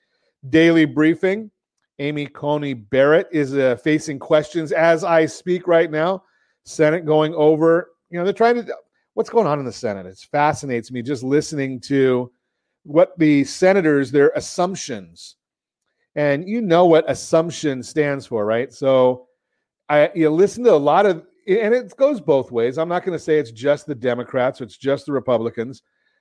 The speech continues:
but the assumptions are fascinating to me because if you think that you know the way a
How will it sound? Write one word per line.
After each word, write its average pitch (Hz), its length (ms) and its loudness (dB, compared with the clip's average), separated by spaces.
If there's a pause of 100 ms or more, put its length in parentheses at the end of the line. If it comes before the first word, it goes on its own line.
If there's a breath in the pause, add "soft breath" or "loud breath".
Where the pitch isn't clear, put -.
(100)
but 190 140 2
the 196 120 2
assumptions 226 720 -2
are 160 100 2
fascinating 147 800 -2
to 110 120 -12
me 92 300 -14 (920)
because 190 800 4 (440)
if 180 180 -4
you 254 140 -4
think 240 400 0
that 196 80 -6
you 202 200 -6
know 175 460 4
the 143 120 -4
way 156 540 2
a 117 800 -2